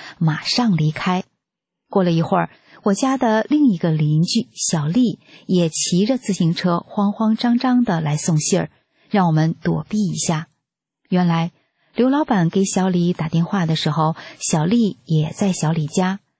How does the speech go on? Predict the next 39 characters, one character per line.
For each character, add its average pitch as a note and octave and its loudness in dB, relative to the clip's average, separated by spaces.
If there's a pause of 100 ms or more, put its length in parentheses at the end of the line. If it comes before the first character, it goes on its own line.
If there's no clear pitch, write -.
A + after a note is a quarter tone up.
(280)
他 B3 -2
担 C#4 4
心 C4+ 2
电 G3+ 2
话 D#3+ -2
打 D#3+ -8
不 F3 -4
通， A#3 0 (240)
怕 - -2
耽 G3 0
误 F3 2
了 D#3+ 0
时 E3+ 0
间， A#3+ 0 (300)
就 F#3 0
骑 E3 0
着 E3 0
自 E3 -4
行 D#3 2
车 E3 -2 (240)
匆 C#4 2
忙 E3 2
赶 D3+ -2
来 D3 -2
通 A#3 0
知 - -2
我 F#3+ 0
们 D3 0
离 D3 0
开， D#3 -4 (320)
到 F3 0
一 D#3+ -2
个 D#3 -2 (220)
安 A#3 0
全 D#3 -4
的 D#3 -2
地 D#3 -4
方 G#3 0
去。 - -4